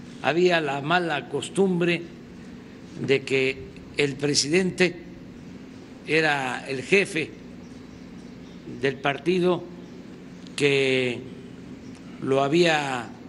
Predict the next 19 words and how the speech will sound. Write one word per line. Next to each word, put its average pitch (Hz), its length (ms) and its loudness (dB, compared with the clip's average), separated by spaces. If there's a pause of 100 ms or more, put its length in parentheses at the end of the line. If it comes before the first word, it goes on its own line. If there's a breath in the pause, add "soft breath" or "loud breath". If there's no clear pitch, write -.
(440)
llevado 160 480 6
a 147 60 2
la 135 120 0
presidencia. 131 680 2 (1700)
Eso 175 260 2
ya 160 160 4
no 156 100 -2
existe. - 540 -2 (1400)
Ya 175 140 6
no 165 120 0
hay 160 120 2
partido 147 480 0
de 120 60 2
Estado. 113 340 -2 (1500)
Como 165 260 6
no 180 240 6
hay 175 400 4
sindicatos - 1000 0 (1040)
predilectos, 143 1040 2